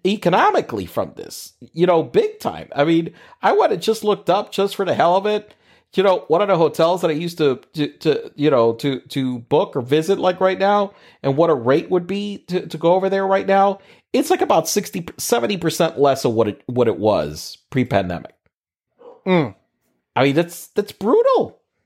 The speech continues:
Speaker 1: So, so anyway, yeah, that's one way of controlling it when, you know, still right now,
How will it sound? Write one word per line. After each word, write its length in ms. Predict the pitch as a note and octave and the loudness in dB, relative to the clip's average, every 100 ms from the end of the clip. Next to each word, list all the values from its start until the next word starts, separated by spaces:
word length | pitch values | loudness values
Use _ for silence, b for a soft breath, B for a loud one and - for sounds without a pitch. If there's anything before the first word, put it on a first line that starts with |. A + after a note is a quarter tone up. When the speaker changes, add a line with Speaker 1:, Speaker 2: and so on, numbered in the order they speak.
| _ _ _ _ _ _ _ _ | _ _ _ _ _ _ _ _
Speaker 1:
So, 440 | - F#3+ G3+ G3+ - _ _ _ _ _ _ _ _ _ _ _ _ _ - - _ - | -6 0 0 0 -8 _ _ _ _ _ _ _ _ _ _ _ _ _ -20 -20 _ -6
so 140 | F3 | 0
anyway, 300 | A#3+ G#3+ D3+ | 0 2 0
yeah, 260 | C3+ D4 G4 | 2 0 0
that's 220 | G#3 A#3 | -4 -2
one 180 | A3+ D4+ | -2 -2
way 140 | D#4 | -2
of 80 | D4+ | -2
controlling 500 | A#3+ G3+ A#3 A4+ D#4+ | -4 0 2 2 0
it 140 | G3+ A3+ | -4 -2
when, 340 | F3+ F#3+ - | -2 -4 -16
you 140 | B2 F3 | -2 2
know, 160 | E3 | 2
still 500 | D#3+ - G#3 A3+ A3 G#3+ | 0 0 4 4 2 0
right 200 | G#3+ G#3+ | 0 2
now, 460 | G3 D4+ F#3 F3 | -2 0 -2 -6